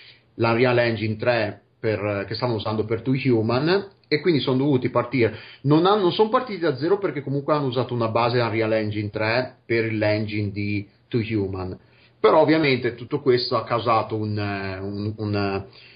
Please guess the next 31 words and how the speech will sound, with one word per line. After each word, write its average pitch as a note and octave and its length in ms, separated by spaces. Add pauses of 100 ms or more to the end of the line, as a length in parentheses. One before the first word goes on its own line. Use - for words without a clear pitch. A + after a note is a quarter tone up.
(300)
una A2 140
crescita A2+ 720
spropositata A2+ 600
dei G#2 100
costi A2+ 300
di G#2+ 60
sviluppo B2+ 540
e, A2 200
vabbè, G2 240
Two A2 160
Human G#2 260
poi G2+ 160
si - 100
è F#2 40
rivelato F#2+ 360
il F#2+ 60
gioco G2+ 260
che A2+ 360
era G#2+ 460
e G2 80
quindi A2 240
Silicon A#2+ 280
Knights A2 240
praticamente G2+ 440
dava F#2+ 180
la F#2 120
colpa F#2 280
a F2+ 100
Epic. F2 400 (800)
Quando, A3+ 460
eh, B2+ 440